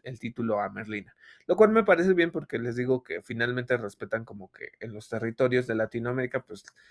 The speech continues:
ciertos personajes que nacieron así y que la gente reconoce,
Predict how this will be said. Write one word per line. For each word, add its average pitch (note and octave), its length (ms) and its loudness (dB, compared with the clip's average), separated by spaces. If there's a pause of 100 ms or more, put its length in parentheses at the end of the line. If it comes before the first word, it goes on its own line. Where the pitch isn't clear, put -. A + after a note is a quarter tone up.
(120)
ciertos E3 420 6
personajes C#3+ 520 0
que B2 100 -4
nacieron C3 480 -2
así C3 420 -2 (340)
y A#2 140 -6
que - 100 -2
la A2+ 120 6
gente C3 240 0
reconoce, C3+ 600 0